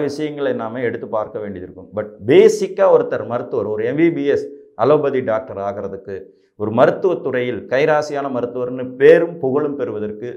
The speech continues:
சூரியன், செவ்வாய் மற்றும் சனி, கேது இவர்களின் இணைவு அல்லது இவர்களுடைய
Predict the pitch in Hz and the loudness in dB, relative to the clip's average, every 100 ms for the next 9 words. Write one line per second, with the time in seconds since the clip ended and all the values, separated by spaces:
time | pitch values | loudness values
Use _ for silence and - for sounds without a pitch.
0 | - 160 160 151 147 113 113 113 - - | -10 -6 -4 -6 -4 -4 -2 -6 -6 -18
1 | _ - 98 98 95 - 110 113 127 127 | _ -14 -12 -10 -10 -6 -4 -2 -4 -8
2 | - - _ _ 113 117 117 139 - - | -16 -20 _ _ -4 -4 -4 -8 -10 -18
3 | - 107 117 107 113 101 104 113 113 127 | -8 -2 -2 -2 -6 -8 -8 -8 -6 -8
4 | 123 101 101 98 107 107 107 98 | -8 -8 -8 -6 -8 -6 -6 -6